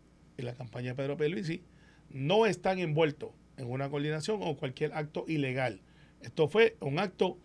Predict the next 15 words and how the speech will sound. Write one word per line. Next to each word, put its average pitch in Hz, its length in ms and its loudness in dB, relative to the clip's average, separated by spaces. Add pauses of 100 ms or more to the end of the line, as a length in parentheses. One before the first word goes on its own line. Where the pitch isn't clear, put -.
(440)
aislado 151 540 8
de 151 120 8
esa 180 260 4
persona 185 460 2
que 147 160 4
no 170 140 2
está 220 320 4
ligada 180 440 6
al 135 280 0
P 165 160 0
N 175 180 2
P 190 160 0
como 160 220 0
la 143 60 0
institución 135 680 2